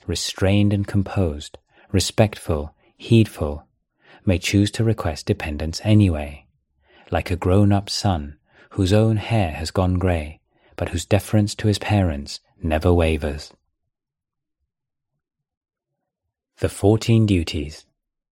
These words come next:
As the word injunction suggests, the Vinaya texts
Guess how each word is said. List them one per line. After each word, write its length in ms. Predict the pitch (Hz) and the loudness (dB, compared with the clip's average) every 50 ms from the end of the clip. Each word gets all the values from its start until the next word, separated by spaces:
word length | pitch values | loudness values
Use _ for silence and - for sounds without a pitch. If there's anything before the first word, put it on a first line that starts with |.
| _ _ _ _ _ _ _ _ _ _ _ _ _ _ _ _ _ _ _ _ _ _ _ _ _ _ _ _ _ - | _ _ _ _ _ _ _ _ _ _ _ _ _ _ _ _ _ _ _ _ _ _ _ _ _ _ _ _ _ 0
As 220 | 98 104 123 131 - | 0 2 2 4 4
the 100 | 143 131 | 4 6
word 340 | 120 107 95 87 80 78 | 6 6 6 4 2 0
injunction 760 | 87 85 87 87 - - 101 104 104 - - - 95 85 80 | 0 0 0 0 2 2 2 2 2 -2 -2 -2 -2 -2 -2
suggests, 760 | - - 98 87 - 87 76 73 - - - - - - - _ _ _ _ _ _ - - _ _ | -2 -4 -4 -2 -2 -4 -4 -4 -10 -16 -16 -18 -20 -20 -20 _ _ _ _ _ _ -20 -20 _ _
the 80 | - 87 | -4 2
Vinaya 380 | 85 123 131 135 135 131 120 | 4 4 4 4 2 2 0
texts 640 | - - - 107 92 - - - - - - - | -4 -2 -2 0 0 -2 -4 -12 -16 -14 -16 -18